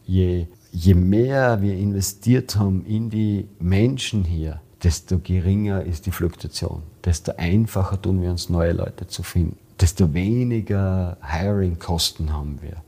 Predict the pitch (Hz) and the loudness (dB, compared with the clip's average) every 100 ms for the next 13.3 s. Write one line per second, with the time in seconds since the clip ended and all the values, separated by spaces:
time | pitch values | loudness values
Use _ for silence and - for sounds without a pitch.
0 | _ - 95 - 82 71 87 - - - | _ 2 2 2 -4 0 -2 -2 -8 -12
1 | - _ - 85 - - 87 87 87 98 | -20 _ 2 2 2 -10 -4 -2 0 -2
2 | 92 104 90 87 98 - 110 80 - - | 0 -2 0 -2 -6 -2 -2 -2 -8 2
3 | 120 127 117 - 98 98 90 87 - 95 | 4 4 2 -4 2 4 2 -4 -4 -2
4 | 90 98 95 87 87 - 95 117 131 - | 0 2 2 2 -2 -2 -2 0 -2 2
5 | 92 98 95 - - 87 95 90 82 92 | 6 6 4 -8 -10 -4 -2 -2 -2 -2
6 | 98 92 92 - 85 107 90 - 95 95 | -2 -4 -8 -6 -4 -4 -4 0 0 0
7 | - 107 98 90 107 - - - 85 90 | 0 2 2 0 -4 -8 -20 -14 -2 0
8 | 80 82 104 - 110 104 - 98 95 95 | 0 -2 -8 -2 0 -2 -2 0 2 0
9 | - _ 90 87 85 - - _ _ _ | -18 _ 4 4 2 -6 -20 _ _ _
10 | _ _ _ - 90 85 82 - 92 87 | _ _ _ 2 4 4 0 -2 -2 -2
11 | 85 95 95 92 85 78 - 110 180 - | -2 0 2 2 0 -4 -2 -4 -4 -14
12 | _ - - 87 87 87 - 92 - - | _ -8 0 0 0 -2 -6 -8 -6 -6
13 | - - | -6 -18